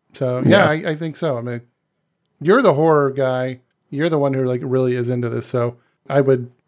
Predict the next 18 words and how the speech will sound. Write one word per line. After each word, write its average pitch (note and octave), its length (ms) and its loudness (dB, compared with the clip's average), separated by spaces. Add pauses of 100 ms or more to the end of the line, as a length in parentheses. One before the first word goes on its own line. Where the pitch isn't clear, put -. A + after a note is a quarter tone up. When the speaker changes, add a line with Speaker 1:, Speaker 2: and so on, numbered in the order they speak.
(120)
Speaker 1:
defer C#3 380 0
to C3+ 140 -6
you, D#3 240 0
but B2 540 0 (460)
I C#3 40 -4
think C#3+ 160 -2
what C#3 160 0
you C3 60 -2
just B2+ 200 -2
mentioned B2+ 360 -2
is, A2+ 200 -10 (340)
I D3 260 -2
agree C3 280 4
with A#2+ 80 2
that A#2+ 100 2
a A#2 40 -2
lot. - 300 -10
Marcus? C#3 460 -2